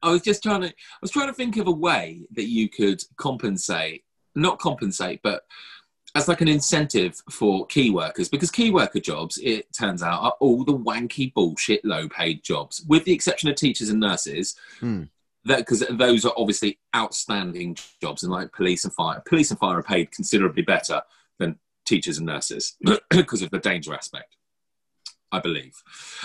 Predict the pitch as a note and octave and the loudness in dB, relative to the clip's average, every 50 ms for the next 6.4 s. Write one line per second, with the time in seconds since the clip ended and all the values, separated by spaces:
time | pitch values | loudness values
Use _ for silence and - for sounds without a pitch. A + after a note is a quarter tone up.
0 | - - A2 A2 A2 G#2+ G#2+ A2 G#2+ A2 A2+ - - C3 _ - D3 C3 - - | -4 0 2 4 4 6 6 4 4 2 0 -4 -10 -14 _ 0 0 0 0 -2
1 | _ - - - - - - G#3+ - - - - E3+ C#3+ A#2+ G#2 - - G2 F2 | _ -10 -8 -6 -6 -4 -4 -6 -6 -8 -6 -4 -2 0 0 -2 -2 -4 -6 -6
2 | - - - - G#2 F#2+ _ _ - - C#3 C3 A2+ F#2 D#2+ D2+ C#2+ C#2 C#2 C2+ | -6 -8 -8 -10 -10 -10 _ _ 0 0 0 0 0 -4 -6 -6 -10 -12 -16 -20
3 | _ _ _ _ _ _ _ _ _ _ _ _ _ _ _ _ _ _ _ _ | _ _ _ _ _ _ _ _ _ _ _ _ _ _ _ _ _ _ _ _
4 | _ _ - - - A#2 A2+ C3 C3+ A#2 C3+ C3 C3 B2 B2 B2 C#3 D#3+ E3 E3 | _ _ -20 -12 -8 -4 -2 -2 -2 0 0 0 0 0 -2 -2 0 0 0 0
5 | E3+ - - E3+ D3+ - F3+ D#3 C#3 - - - - - - A#2 - - A#2+ A2+ | -2 -2 -2 -4 0 2 2 2 2 0 -2 -10 -18 -10 -8 -8 -4 -2 -2 -2
6 | - - - - - C3+ - | -4 -6 -6 -6 -4 -6 -6